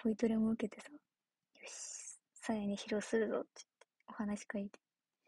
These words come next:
「よし、参加するぞ」ってなって、注意欄見たら、「パフォーマンス禁止です」。<laughs> え？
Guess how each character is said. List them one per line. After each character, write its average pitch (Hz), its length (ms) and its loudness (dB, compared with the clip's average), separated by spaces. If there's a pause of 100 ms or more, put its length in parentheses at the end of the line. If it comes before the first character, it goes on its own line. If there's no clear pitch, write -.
(760)
「よ 190 120 -4
し、 - 60 -10
参 202 260 -2
加 208 120 -2
す 220 140 2
る 208 80 6
ぞ」 196 180 -2
っ - 20 -
て - 100 -18
な - 80 -20
っ - 20 -20
て、 - 60 -20 (960)
注 226 80 6
意 214 140 8
欄 190 160 0
見 190 100 -2
た - 120 -6
ら、 - 60 -16 (1040)
「パ 233 60 -4
フ - 160 0
ォ - 20 4
ー - 40 4
マ 233 180 4
ン 247 60 4
ス - 140 -14 (140)
禁 269 180 6
止 269 200 -4
で 302 120 -2
す」。 - 120 -16 (180)
<laughs> 233 500 4 (1300)
え？ 294 200 2